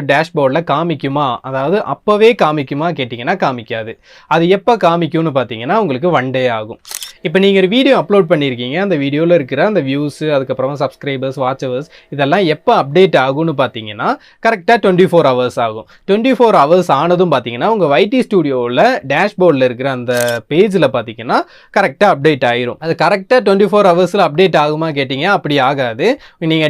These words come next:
டெய்லி செக் பண்ணி பாத்தீங்கன்னா தெரியும் உங்களுக்கு. சில பேத்துக்கு மார்னிங் அப்டேட் ஆகும், சில பேத்துக்கு ஈவினிங் அப்டேட் ஆகும். அந்த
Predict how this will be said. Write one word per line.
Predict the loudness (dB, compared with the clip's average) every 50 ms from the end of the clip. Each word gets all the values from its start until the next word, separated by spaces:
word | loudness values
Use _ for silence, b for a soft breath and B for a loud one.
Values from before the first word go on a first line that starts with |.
| 2
டெய்லி | 4 4 4 2 2 2 0
செக் | -2 0 0
பண்ணி | 0 2 2 2
பாத்தீங்கன்னா | 2 0 0 -2 -2 0 -2 0 2 2
தெரியும் | 0 0 0 0 0 0
உங்களுக்கு. | 0 -2 -2 -2 2 2 2 2 2 2 0
சில | 0 0 2 2
பேத்துக்கு | 0 0 2 2 0 2 2
மார்னிங் | 2 2 2 2 2 0 0 0
அப்டேட் | 0 -2 -2 -2 0 -2 -2
ஆகும், | -2 -2 -2 -4 -4 B B B B -2 0
சில | 0 2 4 2
பேத்துக்கு | 2 2 2 0 0 0 0 2 2 0
ஈவினிங் | 0 2 0 0 0 0
அப்டேட் | -2 -2 -2 -4 -2 0 -2 -2
ஆகும். | -2 -4 -4 -2
அந்த | 0 0